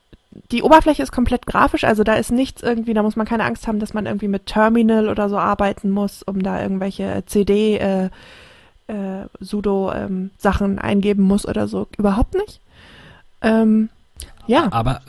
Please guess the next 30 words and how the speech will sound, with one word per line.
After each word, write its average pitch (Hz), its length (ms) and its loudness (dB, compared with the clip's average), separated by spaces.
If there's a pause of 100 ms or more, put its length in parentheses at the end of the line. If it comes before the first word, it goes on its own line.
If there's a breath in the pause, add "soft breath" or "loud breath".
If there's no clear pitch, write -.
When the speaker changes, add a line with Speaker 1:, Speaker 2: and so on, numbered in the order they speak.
(100)
Speaker 2:
entschuldige, 107 420 -2
aber, 92 200 -4
aber 107 220 0
ja, 151 200 2
natürlich 151 480 2
für 151 140 -2
die 143 120 -2
Installation 139 720 2
auf 117 160 -4
dem, 123 240 0
auf - 140 -4
dem 110 140 -2
Pi. 92 400 0
Also 95 180 -8
die 95 120 -6
Anleitung, 113 380 -4
die 101 60 -6
ich 95 80 -8
da 113 120 -2
gesehen 131 260 2
hab, 135 80 2
die 123 140 -2
war 117 100 2
natürlich 127 360 2
schon 120 380 4
ein 98 120 -2
bisschen 98 320 -2
technischer, - 520 -6
oder 85 160 -4
nicht? - 260 -10